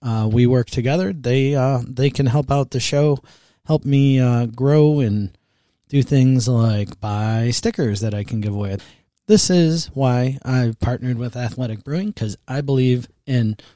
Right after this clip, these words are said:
their product and they believe in the podcast and the running community. So, all that being said, let me tell you about them. Athletic Brewing, uh, produces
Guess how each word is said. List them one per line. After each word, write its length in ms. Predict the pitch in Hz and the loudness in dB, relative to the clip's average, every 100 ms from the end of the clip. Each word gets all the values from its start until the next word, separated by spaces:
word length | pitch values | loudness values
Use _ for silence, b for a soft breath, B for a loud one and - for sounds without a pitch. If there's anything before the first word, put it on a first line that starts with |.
| _ | _
their 220 | 120 110 | -6 -6
product 480 | - 135 180 185 - - | -4 -2 -4 -4 -12 -4
and 320 | 127 117 110 | 0 2 0
they 160 | 120 127 | 0 -2
believe 420 | 117 127 120 113 | 0 0 0 -2
in 300 | - 120 117 - b b _ | -2 0 0 -4 b b _
the 80 | 117 | -12
podcast 600 | - 123 127 175 185 - - | -8 -10 -6 -4 -4 -6 -8
and 240 | 123 120 | -4 -2
the 60 | 127 | -2
running 240 | 180 165 | -4 -4
community. 600 | - 117 104 98 92 - _ | -6 -4 -4 -6 -8 -14 _
So, 380 | - 202 131 120 _ _ _ _ | -6 -2 -2 -6 _ _ _ _
all 180 | 160 143 | -2 0
that 220 | 135 143 | 0 -2
being 180 | 135 123 | -2 -2
said, 260 | - 175 131 | -2 -2 0
let 120 | 143 | 0
me 100 | 131 | 0
tell 200 | - 175 | 0 0
you 100 | 135 | 0
about 260 | 107 101 104 | -2 -6 -10
them. 260 | 95 107 _ _ _ _ _ _ - | -12 -12 _ _ _ _ _ _ -8
Athletic 420 | 151 143 208 202 - | -4 -2 0 -2 0
Brewing, 420 | 156 147 139 135 | 2 2 0 -4
uh, 200 | 131 117 | -4 -4
produces 600 | - 131 131 - 120 104 | -2 -4 -4 -4 -6 -6